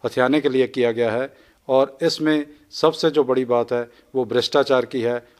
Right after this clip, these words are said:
आज पंजाब में सबसे ज़्यादा भ्रष्टाचार है और मैं समझता हूँ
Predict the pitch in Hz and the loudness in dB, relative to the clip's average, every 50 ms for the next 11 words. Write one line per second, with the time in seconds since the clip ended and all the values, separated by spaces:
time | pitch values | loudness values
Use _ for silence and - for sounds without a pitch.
0 | _ - 127 131 143 143 135 - - 123 120 123 127 131 131 135 135 127 - - | _ 0 2 2 2 2 0 -2 -6 -4 0 2 2 2 2 0 -4 -4 -4 0
1 | - 170 - - 156 139 123 127 120 127 113 107 117 110 - 135 120 107 - 120 | 0 0 0 2 -2 0 0 0 0 0 -2 -2 -4 -4 -2 -4 -4 -2 -2 -2
2 | 120 117 120 110 120 123 123 - - - - _ _ - 135 123 127 123 123 127 | -2 -2 -4 -4 -6 -6 -6 -8 -14 -20 -20 _ _ -6 -2 -2 -2 -2 -2 -6
3 | 131 123 123 113 - 127 123 131 120 - 143 135 123 120 123 123 | -6 -4 -4 -4 -4 -4 -6 -6 -4 -2 -2 -2 -2 -2 -4 -8